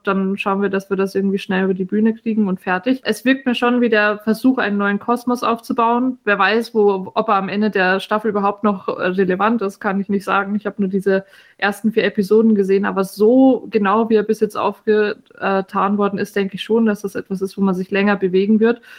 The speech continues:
und einen sehr genauen Fokus drauf legt, weil, also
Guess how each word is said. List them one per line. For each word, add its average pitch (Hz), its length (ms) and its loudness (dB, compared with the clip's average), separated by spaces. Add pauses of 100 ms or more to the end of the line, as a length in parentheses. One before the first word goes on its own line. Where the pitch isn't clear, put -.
(260)
und 214 340 2 (220)
einen 208 240 0
sehr 208 180 2
genauen 196 340 2
Fokus 247 540 0
drauf 190 400 -2
legt, 220 500 2 (580)
weil, 226 460 2
also 247 180 -2